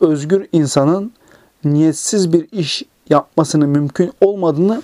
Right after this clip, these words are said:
beyan buyurmuştur. Hatta bazı alimler,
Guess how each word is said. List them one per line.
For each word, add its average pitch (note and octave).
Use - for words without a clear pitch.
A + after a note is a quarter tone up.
beyan D3+
buyurmuştur. B2+
Hatta F3
bazı F3+
alimler, C#3